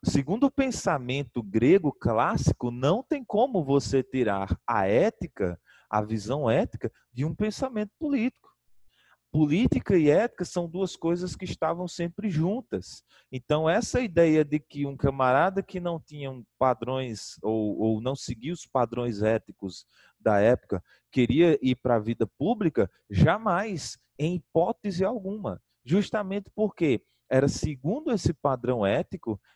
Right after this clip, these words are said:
que era necessário com que o político, a figura política, ela caminhasse, ela andasse. E o terceiro ponto muito importante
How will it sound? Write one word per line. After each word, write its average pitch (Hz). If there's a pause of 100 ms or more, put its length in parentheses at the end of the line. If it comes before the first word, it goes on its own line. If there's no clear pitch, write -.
(100)
que 196
era 170
necessário 156
com 165
que 156
o 147
político, 147
a 143
figura 131
política, 127
ela 131
caminhasse, 160
ela 104
andasse. 165 (540)
E 190
o 214
terceiro 240
ponto 165
muito 135
importante 147